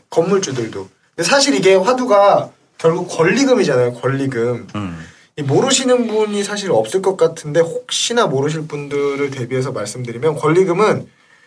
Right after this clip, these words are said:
Speaker 1: 앞에 장사하던 사람이 뒤에 들어오는 장사하는 사람에게, 아, 미리 투자한 인테리어 비용이나 그다음에 기존 고객을 만들어 놓은 것에 대해서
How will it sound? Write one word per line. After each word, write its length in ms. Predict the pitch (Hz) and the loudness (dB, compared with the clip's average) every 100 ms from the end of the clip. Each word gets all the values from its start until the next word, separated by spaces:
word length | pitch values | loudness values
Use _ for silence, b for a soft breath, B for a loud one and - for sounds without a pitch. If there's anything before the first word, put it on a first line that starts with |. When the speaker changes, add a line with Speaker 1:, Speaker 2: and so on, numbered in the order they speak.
| b | b
Speaker 1:
앞에 380 | - 147 170 247 | 0 2 4 4
장사하던 600 | - 147 175 185 180 175 | 4 0 2 4 4 4
사람이 540 | 180 160 156 233 269 - b b | 2 2 2 0 0 -6 b b
뒤에 320 | 170 226 254 | 2 6 6
들어오는 500 | 175 170 185 180 175 165 | 4 4 4 4 0 -4
장사하는 440 | - 147 160 160 156 | -6 -2 2 2 4
사람에게, 680 | 185 175 139 143 175 120 - b b | 2 2 0 4 4 2 -2 b b
아, 140 | 117 110 | -6 -4
미리 260 | 135 175 190 | -2 -2 -2
투자한 360 | 214 214 190 | 0 2 2
인테리어 500 | 127 131 175 143 143 | 0 -2 -2 0 -2
비용이나 600 | 131 120 120 104 95 127 - | -2 -8 -8 -8 -10 -10 -10
그다음에 260 | - 110 | -8 -6
기존 400 | 113 156 175 196 | -6 -2 0 0
고객을 380 | 190 139 147 147 | -2 -4 -4 -2
만들어 520 | 127 98 127 143 190 | -2 -4 -4 0 2
놓은 260 | 202 202 196 | 2 0 0
것에 380 | 190 185 185 180 | 2 2 2 0
대해서 540 | 139 120 127 196 220 | 0 0 2 2 2